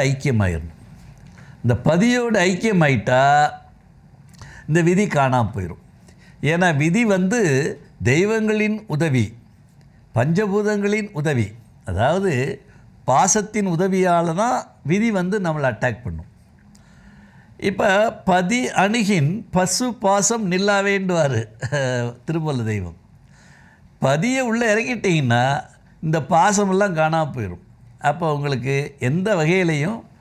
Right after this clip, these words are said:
வள்ளல் பெருமான் சொன்ன மாதிரி காற்றாலே, புவியாலே, ககன மதனாலே, கனலாலே,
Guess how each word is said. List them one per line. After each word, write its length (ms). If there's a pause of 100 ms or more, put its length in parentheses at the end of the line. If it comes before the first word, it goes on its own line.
(360)
வள்ளல் 400
பெருமான் 320
சொன்ன 240
மாதிரி 320 (400)
காற்றாலே, 600
புவியாலே, 640
ககன 380
மதனாலே, 500 (120)
கனலாலே, 540